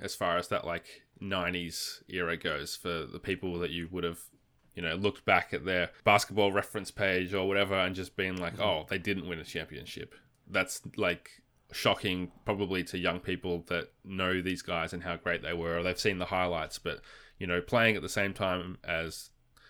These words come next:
Speaker 1: Jordan's dynasty,
Speaker 2: Mm-hmm.
Speaker 1: that's just the effect of what happened, you know. Um,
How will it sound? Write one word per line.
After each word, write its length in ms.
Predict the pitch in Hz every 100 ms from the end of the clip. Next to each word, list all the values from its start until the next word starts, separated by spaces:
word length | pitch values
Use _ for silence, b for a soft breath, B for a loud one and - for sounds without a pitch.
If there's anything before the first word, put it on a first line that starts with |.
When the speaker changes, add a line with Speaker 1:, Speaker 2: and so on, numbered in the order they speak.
| b
Speaker 1:
Jordan's 480 | - 113 120 117 113
dynasty, 760 | - 113 107 110 110 - 113 113
Speaker 2:
Mm-hmm. 100 | 98 B B B B _ -
Speaker 1:
that's 340 | 101 - -
just 280 | - 101 -
the 380 | 107 101 92 90
effect 360 | - - 90 -
of 100 | 87
what 140 | 90 80
happened, 380 | 90 - 78 85
you 60 |
know. 220 | 82 85 85 -
Um, 320 | 87 85